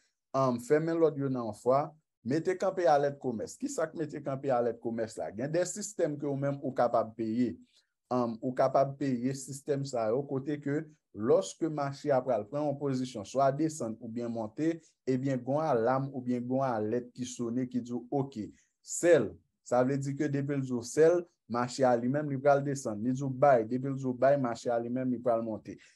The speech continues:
Ebyen tout sa yo se fason ke ou menm ou kapab jere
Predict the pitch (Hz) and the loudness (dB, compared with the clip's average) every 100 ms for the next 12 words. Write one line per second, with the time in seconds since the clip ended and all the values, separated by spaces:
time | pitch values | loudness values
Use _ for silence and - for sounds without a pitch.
0 | _ 131 147 143 180 175 160 135 135 143 | _ -2 0 -2 -6 -4 2 4 4 2
1 | 143 131 135 120 110 160 156 147 127 117 | -4 -6 -2 -2 -2 -8 -6 -4 -4 -2
2 | 135 147 - _ - 127 131 120 123 110 | -4 -4 -10 _ -8 -2 0 2 2 0
3 | 101 - 131 127 110 107 123 160 | -2 -6 -2 0 0 -2 0 0